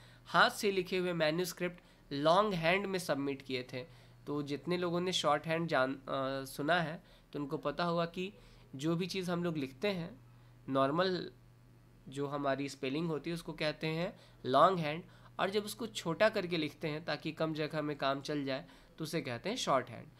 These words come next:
तो जब वो लॉन्ग हैंड में लिख करके मोटा मोटा किताब देते थे, no one had objected, तो कोई भी आपत्ति नहीं करता था, कोई भी ऑब्जेक्शन रेज नहीं करता था। Had their handwriting been awful,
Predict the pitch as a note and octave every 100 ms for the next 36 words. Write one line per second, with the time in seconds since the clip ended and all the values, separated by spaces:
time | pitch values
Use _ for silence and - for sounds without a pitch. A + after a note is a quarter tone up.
0 | - - - F3 G#3+ A3 A3+ E3 E3+ G#3
1 | G3+ G#3 G3+ F#3 F#3 F#3 E3+ F3 D#3 D3+
2 | F3 E3 F3 E3+ D3 D#3+ D3+ C#3+ C3 E3+
3 | E3 E3 - - - E3 F3+ G#3 A3 G#3
4 | F#3 F#3+ G3+ - D3+ D3 D3 - B2+ -
5 | - C3+ E3+ F#3 G#3 F3+ G3 D4+ - -
6 | - - D3+ D3+ C#3 G#3+ A3 E4 - D3
7 | C#3 E3+ E3 C#3+ D#3 D3 D3 E3 - -
8 | - D#3+ D#3+ D3+ F#3+ - C#3 C#3 C#3+ -
9 | G3 A#3+ - - C#3 C#3+ E3+ F#3 D3 C3+
10 | D#3 F#3 F3 E3 C#3+ C3+ C#3+ - - -
11 | - - - - - - - - G#3+ C4
12 | A3 B3+ B3 A#3 G3+ G#3 F#3+ F3+ G#3 G3
13 | G3+ - D#3 E3 F3+ D#3